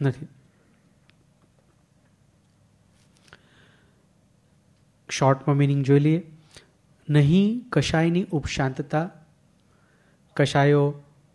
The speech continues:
મંદ નથી થયા, પાતળા નથી થયા, એની શક્તિ ઘટી નથી, હજી ખૂબ તીવ્રતા છે, તીવ્ર છે કશાય. નહીં અંતર વૈરાગ, અંતરંગમાં જે મમત્વ ઘટવું જોઈએ, અંતરમાં જે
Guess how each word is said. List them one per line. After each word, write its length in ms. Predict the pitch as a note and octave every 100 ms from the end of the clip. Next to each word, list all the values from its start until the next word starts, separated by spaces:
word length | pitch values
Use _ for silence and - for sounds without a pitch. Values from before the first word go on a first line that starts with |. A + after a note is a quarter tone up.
| _ -
મંદ 280 | D3+ D3+ D3+
નથી 280 | D3 - D3
થયા, 520 | C#3 C3+ C3 C3 C3+ _ _ _ _ _ _ -
પાતળા 340 | C#3 - E3
નથી 180 | C#3+ D3+
થયા, 300 | D3 C3 B2+
એની 160 | C3+ C#3+
શક્તિ 420 | - - - E3+
ઘટી 320 | C#3 C#3+ D3
નથી, 440 | C3+ B2+ C3+ B2+ - _ _ _ _ _ _ _
હજી 140 | -
ખૂબ 220 | - F3+ E3 -
તીવ્રતા 500 | F#3+ F#3+ F#3+ F3+ C#3+
છે, 160 | C3+ B2+
તીવ્ર 380 | - F#3+ F3
છે 140 | D3 D3
કશાય. 420 | - A#2+ B2 A#2+ - _ _ _ _ - _ _ _ _ E3
નહીં 300 | F3 A#3+ -
અંતર 360 | E3+ F#3 G#3+
વૈરાગ, 340 | F#3 C#3+ B2+ C3 F#3
અંતરંગમાં 1080 | F3 F#3 G#3 B3 B3 A3+ A3+ E3 E3+ - - _ -
જે 160 | D3+
મમત્વ 640 | G3+ D3+ E3 B3 B3 B3+ G3+
ઘટવું 440 | B2+ C#3+ F#3+ F#3+
જોઈએ, 400 | C3 B2 A#2 A2 - _ _ _ _ _ _ _ _ _ _
અંતરમાં 540 | E3 F#3 G#3 A3+ A3 G#3+
જે 320 | A3+ A#3